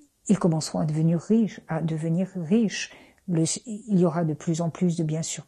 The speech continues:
superflus. La richesse, peu à peu, les contaminera. Ils, ils oublieront.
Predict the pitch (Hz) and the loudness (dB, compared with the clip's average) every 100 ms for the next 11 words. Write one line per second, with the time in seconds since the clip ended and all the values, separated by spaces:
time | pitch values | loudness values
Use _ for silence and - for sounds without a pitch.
0 | - 190 - 180 190 - - 254 240 - | -8 -6 -2 -2 -2 -4 -2 -2 -2 -6
1 | - _ - 160 156 175 - 247 208 - | -20 _ -2 0 2 2 2 -2 -2 -4
2 | 170 151 196 202 160 - - 196 175 170 | -6 -6 0 0 0 -4 -2 0 0 0
3 | 190 190 233 202 - - _ - 208 196 | 2 0 -2 -8 -16 -20 _ 4 6 6
4 | 202 170 180 196 208 220 247 | 4 6 6 8 6 6 2